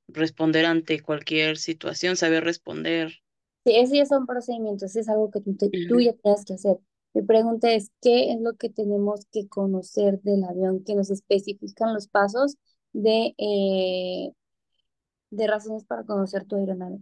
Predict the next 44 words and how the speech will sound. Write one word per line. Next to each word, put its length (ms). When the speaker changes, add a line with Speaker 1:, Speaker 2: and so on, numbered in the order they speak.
Speaker 2:
Es 140
decir, 220
por 120
ejemplo, 360
eh, 200
puertas 340
de 80
salidas, 760
como 180
lo 120
mencionaba, 540
las 180
salidas 320
de 60
emergencia, 540
sí, 340
porque 320
es 100
Speaker 1:
Ujú. 140
Speaker 2:
algo 140
que 100
nosotras 520
operamos, 680
¿ok? 160
Es 120
algo 200
que 80
vamos 360
a, 300
a 220
siempre 920
estar 360
en, 320
en 160
contacto 600
con 120
las 140
salidas 320
de 60
emergencia, 420
de 100
cierta 280
manera, 320
porque 260